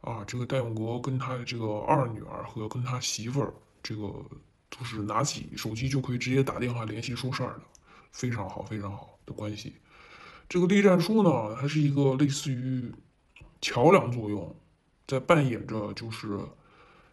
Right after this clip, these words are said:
在习这儿扮演的是，呃，帮着习跟曾搞好关系的一个人，在曾家这儿扮演的是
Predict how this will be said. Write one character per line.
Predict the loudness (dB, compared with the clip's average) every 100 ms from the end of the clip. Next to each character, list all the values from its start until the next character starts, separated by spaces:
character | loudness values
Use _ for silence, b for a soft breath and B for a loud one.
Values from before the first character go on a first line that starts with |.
| b
在 | 4 4
习 | 4 2 2 8
这 | 12
儿 | 12
扮 | 10 4
演 | 2 -4
的 | -6
是， | -6 -4 -4 -4 -6 -14 _ _
呃， | -8 -6 -6 -10 -14 -20 _ _ _ _ _ -20 -20 _ _ _ _ _ 2
帮 | 4 6
着 | 4
习 | 2 -2 0
跟 | 2 2 4
曾 | 6 6 4 -2
搞 | -2
好 | 0
关 | 2 2 2
系 | -4
的 | -8
一 | -8
个 | -8
人， | -10 -12 -16 _ B B B B B _ _
在 | 6 8 8
曾 | 6 4 6
家 | 6
这 | 6
儿 | 2
扮 | 2 -2
演 | -4 -8
的 | -8 -8
是 | -6 -6